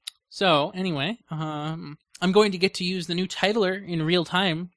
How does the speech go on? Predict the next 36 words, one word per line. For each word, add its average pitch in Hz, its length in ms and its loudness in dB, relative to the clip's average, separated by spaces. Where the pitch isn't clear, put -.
In 156 80 -6
fact, 175 300 2
let 165 80 -4
me 180 80 0
do 170 120 -4
that 160 140 -2
right 156 160 -4
now. 151 320 2
This 151 220 -4
is - 80 -16
gonna 151 140 -4
be 139 80 -6
great. 147 300 -2
I 151 140 -4
can 151 160 -6
tell 202 240 2
you 156 200 0
and 147 120 -6
narrate 165 460 0
what's 151 180 -6
happening. - 380 -4
So - 140 -2
I've 170 160 2
typed 196 240 2
in, 185 200 2
uh, 165 160 0
one 170 200 0
ninety-two 190 340 -2
dot 170 120 0
one 170 100 0
sixty-eight 185 340 -4
dot 151 140 0
one 165 140 2
dot 151 140 0
one 165 140 0
thirty-two, 160 680 -4